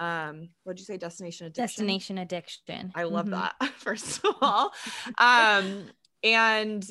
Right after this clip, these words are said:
Speaker 1: yeah, that's, that's coupled with my happiness. And I feel like the m-, well, there's many reasons why that has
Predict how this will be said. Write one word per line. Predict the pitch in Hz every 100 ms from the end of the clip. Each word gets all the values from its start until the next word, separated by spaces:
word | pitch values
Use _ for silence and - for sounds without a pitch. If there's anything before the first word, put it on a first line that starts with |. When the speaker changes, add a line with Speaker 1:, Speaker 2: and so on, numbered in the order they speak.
| -
Speaker 1:
yeah, | 196 180 151
that's, | 180 180 -
that's | 180 175
coupled | - 175 180 175
with | 170 170
my | 160
happiness. | 175 160 175 175 175
And | 190
I | 196
feel | - 262 277
like | 247 214 214 - - - -
the | 262
m-, | 240 233 - _ _ 175 180 _
well, | 175 185
there's | 170 190 185
many | 185 170
reasons | 151 151 143 151 160
why | 160 143 139 147 160 _ _ _ - 170
that | 170 156 165
has | 170 156 -